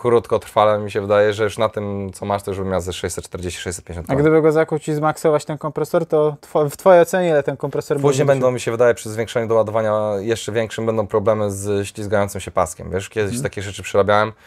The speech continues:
Speaker 2: Mhm.
Speaker 1: Mi się wydaje, że tak maksymalnie chyba z siedemset z alkoholem.
Speaker 2: Spoko.
Speaker 1: Że to już będzie taka maksymalna granica, a później już będą problemy właśnie, że tam się pasek grzeje, że może pierdolnąć pasek czy coś, nie? I że często ten pasek trzeba będzie wymieniać.
Speaker 2: Mhm.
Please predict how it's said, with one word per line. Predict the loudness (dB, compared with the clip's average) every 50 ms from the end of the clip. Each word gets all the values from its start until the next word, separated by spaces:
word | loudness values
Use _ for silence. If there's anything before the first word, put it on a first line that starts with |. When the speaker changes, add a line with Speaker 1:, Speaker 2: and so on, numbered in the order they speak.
| -14 -12
Speaker 2:
Mhm. | -10 -8 -8 -8
Speaker 1:
Mi | -6
się | -4 -4 -2
wydaje, | 0 4 6 6 6 6 4
że | 0
tak | -2 -4 -2
maksymalnie | -2 -4 -6 -6 -6 -6 -4 -4 -2 -2 -2
chyba | -2 -2
z | -2 -2
siedemset | -4 -4 -4 -4 -6 -6 -4 -4 -4 -4 -4
z | -4
alkoholem. | -4 -4 -4 -6 -10 -8 -8 -10 -10 -12 -18 _ _ _ _ _ _ _ _ _ _ _ -20
Speaker 2:
Spoko. | -12 -4 -2 -2 -2 -2
Speaker 1:
Że | -2
to | 0 2 2
już | 2 2
będzie | 0 -4 -4 -4
taka | -6 -4 -2
maksymalna | -2 -2 -2 -2 -2 -2 0 0 0
granica, | 0 -2 -2 -2 -2 -2
a | -2
później | -2 -2 -6 -4
już | -2
będą | -2 -2 -2
problemy | -2 -2 -2 0 0 0
właśnie, | 0 -4 -6 -6 -10
że | -8
tam | -6 -6 -8
się | -8 -4
pasek | 0 0 0 0 -2 -6
grzeje, | -2 0 0 0 0
że | 0 -2
może | -4 -4 -6 -6
pierdolnąć | -6 -6 -6 -4 -4 -4 -4 -6 -10
pasek | -12 -14 -14 -14 -16 -20
czy | -20 -16
coś, | -12 -12 -12 -12 -10
nie? | -10 -10 -10 -12 _ -20 -16 -8
I | -4
że | -2 0
często | 4 4 2 2 2 -4
ten | -4 -2
pasek | -2 -2 -2 -4 -6
trzeba | -4 -4 -4
będzie | -4 -4 -4
wymieniać. | -4 -6 -6 -6 -8 -12 -14 _ _ -10
Speaker 2:
Mhm. | -8 -6 -6 -6 -6